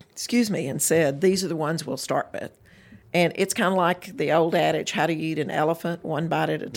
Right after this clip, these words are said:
Speaker 1: time." You just pick the key areas that you need to work on. First and foremost, when you come in as a new mayor, is, is building your rapport with your council members
Speaker 2: Mm-hmm.
Speaker 1: and figuring out where they are and what they want, and then working with the department heads. And,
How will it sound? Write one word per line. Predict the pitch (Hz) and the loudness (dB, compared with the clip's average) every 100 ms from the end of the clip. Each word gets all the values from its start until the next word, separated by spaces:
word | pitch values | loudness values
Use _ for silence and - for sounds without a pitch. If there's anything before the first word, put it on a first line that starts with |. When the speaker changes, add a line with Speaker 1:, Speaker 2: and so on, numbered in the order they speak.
| 123 | -2
Speaker 1:
time." | 135 165 196 | -2 -2 -6
You | 175 | -8
just | 165 170 - | -4 -4 -4
pick | 175 - | -8 -8
the | - | -12
key | - 190 185 | -6 -4 -2
areas | 165 180 180 165 | -2 -2 -4 -6
that | - - | -6 -6
you | |
need | 143 147 | -6 -6
to | - | -4
work | - - | -4 -4
on. | - - - - _ _ _ _ _ _ - | -8 -12 -14 -18 _ _ _ _ _ _ 2
First | 220 247 262 | 6 6 6
and | - 165 | -4 -2
foremost, | 202 220 143 151 - | 0 0 0 -4 -4
when | 156 139 | -4 -4
you | - | -2
come | 202 151 | -2 0
in | 170 | -2
as | - 139 | -4 -4
a | |
new | 139 | -4
mayor, | 131 131 175 147 | -4 -2 0 0
is, | 139 - | -4 -6
is | 160 135 | -6 -6
building | - 156 139 139 117 | -2 -2 -2 -6 -8
your | 120 - - | -10 -10 -14
rapport | - 139 - 113 - | -10 -10 -4 -4 -4
with | - - | -6 -12
your | - | -10
council | - 170 175 - | -6 -6 -8 -12
members | - - - | -14 -16 -12
Speaker 2:
Mm-hmm. | 101 87 90 87 - _ _ _ _ _ | -10 -10 -12 -16 -18 _ _ _ _ _
Speaker 1:
and | 151 135 139 | -4 -4 -4
figuring | - 156 135 151 | -6 -6 -6 -4
out | 135 135 - | -4 -6 -2
where | 156 160 | 0 2
they | 165 151 143 | 2 0 0
are | 123 123 | -2 -2
and | 147 | -4
what | 147 127 | -6 -8
they | - 127 | -6 -6
want, | 143 147 123 - | -6 -8 -8 -6
and | 160 | -6
then | 139 | -4
working | 139 143 135 | -6 -6 -8
with | 113 - | -10 -12
the | |
department | - 147 151 143 - 151 | -14 -6 -4 -4 -6 -8
heads. | 151 - 139 156 | -8 -8 -8 -10
And, | - | -10